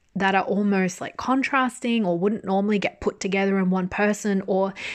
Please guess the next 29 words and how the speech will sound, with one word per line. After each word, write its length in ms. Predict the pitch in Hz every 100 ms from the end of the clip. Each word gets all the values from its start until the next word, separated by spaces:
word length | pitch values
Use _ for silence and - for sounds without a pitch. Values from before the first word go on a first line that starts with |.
| -
if 180 | 202 208
you 80 | 180
tried 360 | - - 196
to 100 | 196
write 360 | 165 165 202 -
a 40 | -
person 420 | - 190 - 190
with 160 | 175
so 180 | - 180
many 200 | 180 180
different 320 | 175 170 180
contrasting 760 | - - 180 - 175 170 - 165
traits, 460 | - 208 190 - -
they'd 180 | 170
come 240 | - 208 190
across 340 | 180 185 -
like 180 | - -
a 80 | 165
jumble 480 | - 175 214 339 381
and 200 | 247 180
not 220 | 175 -
like 280 | 208 185 -
a, 200 | 190 185 - - - -
a 60 |
solid, 720 | - - - 175 180 185 175 - - - -
realistic 1080 | 160 165 196 208 196 175 190 - - - -
character 540 | - 190 - - 247
with 280 | 214 165 175
depth. 460 | - 294 339 -